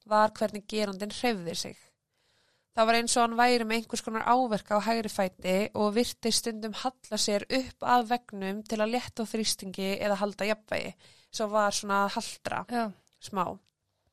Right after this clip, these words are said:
Speaker 1: Frekari greining benti til þess að viðkomandi var um einn, uh, hundrað og sjötíu sentimetrar á hæð og það er alveg ljóst frá upptökunum að viðkomandi aðili er ekki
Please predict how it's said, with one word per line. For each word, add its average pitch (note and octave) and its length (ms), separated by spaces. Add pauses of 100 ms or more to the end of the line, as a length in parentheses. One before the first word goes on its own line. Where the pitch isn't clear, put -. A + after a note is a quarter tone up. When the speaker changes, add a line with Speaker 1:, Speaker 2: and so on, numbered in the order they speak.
(400)
Speaker 1:
Frekari B3 460
greining A#3 500
benti A3 260
til G#3+ 200
þess F#3+ 280
að G#3+ 120
viðkomandi G#3 580
var G3+ 220
um - 20
einn, A3 220 (680)
uh, G3+ 560
hundrað A#3 280
og - 80
sjötíu A3+ 380
sentimetrar F#3+ 600
á - 140
hæð G3+ 340 (600)
og G#3+ 80
það G#3+ 220
er G#3+ 60
alveg A3+ 200
ljóst A3+ 320
frá A3+ 200 (120)
upptökunum F#3+ 760
að F#3+ 320 (800)
viðkomandi G#3+ 520
aðili G3+ 480
er F#3 320 (480)
ekki - 560